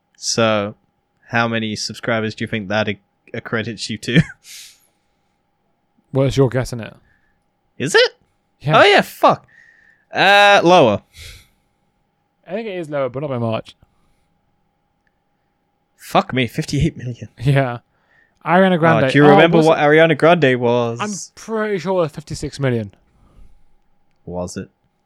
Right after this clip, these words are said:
Speaker 2: I think so.
Speaker 1: It's fifty-one.
Speaker 2: Ah, fifty-one point six. I got a six.
Speaker 1: K S I. Fuck, I know who K S I is. I have never watched any of his stuff. Uh, I don't know how popular he is, though.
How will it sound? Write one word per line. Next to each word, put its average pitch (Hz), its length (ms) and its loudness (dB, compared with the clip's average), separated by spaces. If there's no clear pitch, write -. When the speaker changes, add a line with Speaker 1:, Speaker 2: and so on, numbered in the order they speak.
Speaker 2:
I - 80 -20
think 165 280 -4
so. 117 340 -10
Speaker 1:
It's - 160 -20
fifty-one. 90 880 -16
Speaker 2:
Ah, 156 180 0
fifty-one 131 240 -2
point 123 180 -6
six. 110 220 -8
I 147 120 -2
got 202 180 4
a 147 40 4
six. 139 220 -6
Speaker 1:
K 185 340 4
S 165 200 0
I. 127 220 2
Fuck, - 320 2
I 123 140 -6
know 175 180 4
who 196 120 2
K 170 160 2
S 156 180 2
I 139 160 4
is. 147 180 2
I 120 120 0
have 110 120 0
never 135 420 2
watched 139 360 2
any 127 220 -2
of 113 60 0
his 117 140 -2
stuff. - 500 -4
Uh, 104 680 -4
I 120 60 -8
don't 131 120 0
know 135 80 0
how 135 140 2
popular 110 480 -4
he 98 120 -8
is, 101 220 -6
though. 104 180 -10